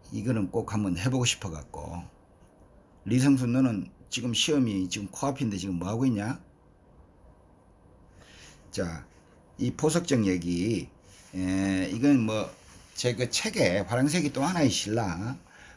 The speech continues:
거기에서도 좀 다룬 적이 있는데 그것과는 조금 발전된 얘기라고 할까?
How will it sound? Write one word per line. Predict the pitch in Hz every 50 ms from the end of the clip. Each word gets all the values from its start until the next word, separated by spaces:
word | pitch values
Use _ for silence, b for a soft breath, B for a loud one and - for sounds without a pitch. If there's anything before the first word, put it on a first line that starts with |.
| B B
거기에서도 | - 147 143 151 139 113 95 101 85 95 104 101 95
좀 | 90 107 101 95
다룬 | 90 98 104 104 117 123
적이 | 143 147 113 110 87 - -
있는데 | 92 95 98 98 101 110 98 87 78 76 113 131 131 104 78 65 60 - - - - b b b b b b b b b b _ -
그것과는 | - 123 131 - 151 139 127
조금 | - 120 - - 135 120 110 - - - - - - - - - - -
발전된 | - 107 120 120 - 160 170 147 143 120 107
얘기라고 | 98 92 85 87 87 90 85 73 80
할까? | 82 87 76 - - 87 98 117 -